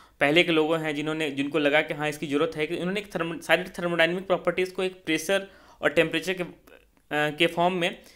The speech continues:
एक स्टीम टेबल में कन्वर्ट कर दिया, जिससे कि हमें ये सब चीज़ें बार बार कैलकुलेट नहीं करनी पड़ती है और ईजीली हम एक बुक से उसको डायरेक्टली वैल्यू निकाल लेते हैं। ठीक है,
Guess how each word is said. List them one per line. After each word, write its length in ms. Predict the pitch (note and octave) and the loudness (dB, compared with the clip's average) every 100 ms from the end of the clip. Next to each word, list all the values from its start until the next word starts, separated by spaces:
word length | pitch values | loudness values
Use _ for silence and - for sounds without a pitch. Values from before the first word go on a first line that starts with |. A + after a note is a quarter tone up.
| _ - | _ -16
एक 140 | - | -12
स्टीम 260 | E3 G3 G3 | -4 0 4
टेबल 220 | F#3 F3+ | 4 4
में 140 | F#3+ | 2
कन्वर्ट 300 | F#3+ E3+ E3 | 0 2 2
कर 160 | E3 D3+ | 2 0
दिया, 180 | D3+ F#3+ | 0 -2
जिससे 220 | F3 F#3+ | -2 -4
कि 80 | F#3 | -2
हमें 400 | D#3+ E3 B3 - - - | -2 -2 -4 -6 -14 -4
ये 80 | - | -2
सब 100 | F3+ | -2
चीज़ें 220 | F3 F3 | 0 4
बार 140 | D#3 | 4
बार 100 | D#3+ | 4
कैलकुलेट 340 | F3 D#3 E3+ E3 | 2 -2 0 0
नहीं 140 | F#3+ | 0
करनी 220 | F#3+ E3 | -2 -2
पड़ती 280 | D#3 D3 C#3+ | 0 -2 0
है 60 | F3 | 2
और 100 | D#3+ | 2
ईजीली 260 | D3+ F3 | 0 -2
हम 220 | E3 G3 - _ - | -2 -4 -8 _ -6
एक 200 | - D3 | -4 2
बुक 340 | D#3 D3 F#3 - | 2 4 2 2
से 240 | F3 G#3+ | -2 -2
उसको 460 | - - A3+ D4 - _ _ | -4 -2 0 -2 -8 _ _
डायरेक्टली 320 | C#3+ D3 F3 F3+ | 6 6 4 2
वैल्यू 220 | D3 E3+ | 2 2
निकाल 340 | D3+ C#3+ F3+ | 2 4 2
लेते 260 | A3 A#3 B2+ | 0 -4 -6
हैं। 240 | A#2 A2 - | -6 -14 -12
ठीक 140 | F#3+ | -10
है, 80 | B3 | -10